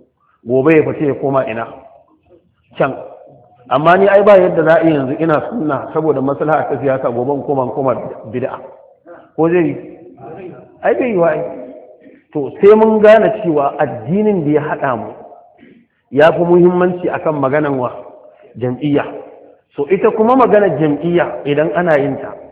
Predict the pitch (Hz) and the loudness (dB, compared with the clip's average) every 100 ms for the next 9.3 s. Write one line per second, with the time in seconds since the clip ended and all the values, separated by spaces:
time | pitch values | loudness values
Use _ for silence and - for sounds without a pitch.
0 | - _ _ _ - 135 160 170 185 185 | -20 _ _ _ -4 0 0 0 2 2
1 | 185 160 143 160 175 147 156 139 - 143 | 0 0 2 2 2 2 2 0 0 2
2 | 143 143 143 131 131 113 - 131 131 107 | 2 -2 -4 -4 -4 -4 -8 -6 -6 -6
3 | - 160 165 165 - - - _ 107 123 | -6 -2 -2 -2 -10 -20 -20 _ 2 4
4 | 123 135 143 - 143 143 139 117 - - | 6 4 -2 -4 2 2 2 -2 -10 -16
5 | - - - _ _ _ _ - 127 135 | -20 -20 -20 _ _ _ _ -8 0 2
6 | 190 170 170 165 156 147 160 151 127 135 | 2 2 2 0 0 0 2 0 -2 -4
7 | 143 143 139 147 147 143 143 135 131 113 | -4 -4 -2 0 0 0 -2 -4 -4 -6
8 | 123 113 113 139 139 127 113 131 123 131 | -10 -10 -8 -6 -4 -4 -6 -6 -8 -6
9 | 117 156 123 | -4 -4 -4